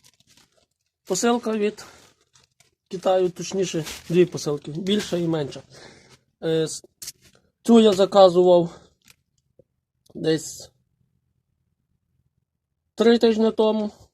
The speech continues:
цю я заказував майже два тижні, не цілих два тижні тому. Тобто на Укрпошту прийшло швидше, чим на Мест.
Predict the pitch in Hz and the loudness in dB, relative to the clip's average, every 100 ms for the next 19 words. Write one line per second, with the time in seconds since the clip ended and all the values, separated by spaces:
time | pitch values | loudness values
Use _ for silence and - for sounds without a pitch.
0 | _ _ _ - - - 202 202 185 185 | _ _ _ -18 -18 0 4 6 4 2
1 | 196 180 175 175 165 - _ - - - | 6 6 6 2 0 -8 _ -20 -20 -20
2 | - - _ _ 175 170 165 151 156 151 | -20 -20 _ _ 2 4 2 0 -2 -2
3 | 147 165 175 175 185 185 175 165 160 156 | -8 -4 0 2 6 6 6 2 -2 -4
4 | 139 127 _ _ - 135 127 - - - | -6 -10 _ _ -12 -10 -10 -14 -20 -20
5 | _ - 165 - 156 143 - - _ _ | _ -2 -2 0 -2 -2 -8 -20 _ _
6 | _ _ - 175 214 208 190 202 196 - | _ _ 4 6 8 4 0 0 0 -2
7 | 180 185 202 185 196 196 - - 175 175 | -4 -4 -2 -2 0 -2 -4 -6 -4 -4
8 | 156 127 - | -6 -10 -16